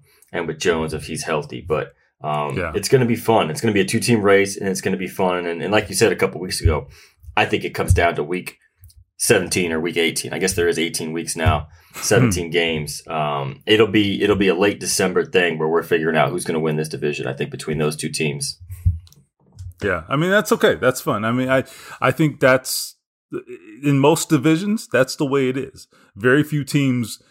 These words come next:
Speaker 2: are able to run away with their division. I mean, you, you see some divisions where you've got two and three teams in the final week, you know, with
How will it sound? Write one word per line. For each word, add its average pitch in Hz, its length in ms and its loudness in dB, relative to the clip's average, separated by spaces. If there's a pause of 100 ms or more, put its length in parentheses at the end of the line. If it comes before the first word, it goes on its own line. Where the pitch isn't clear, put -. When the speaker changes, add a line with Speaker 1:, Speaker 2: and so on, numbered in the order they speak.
(200)
Speaker 2:
are 117 140 6
able 110 180 2
to 98 60 0
run 107 260 2
away 110 240 2
with 92 160 -6
their 101 140 -2
division. 82 540 -6
I 101 100 -10
mean, 90 340 -10 (140)
you, 107 160 -8
you 113 220 -8
see 127 200 -2
some 131 440 2
divisions 107 480 0
where 107 300 4
you've 107 200 -6
got 110 300 2
two 143 180 2
and 110 120 0
three 139 180 0
teams 123 480 2
in 120 140 -6
the 107 80 0
final 127 340 2
week, 123 360 0 (420)
you 113 100 -4
know, 107 260 -2
with 113 160 -6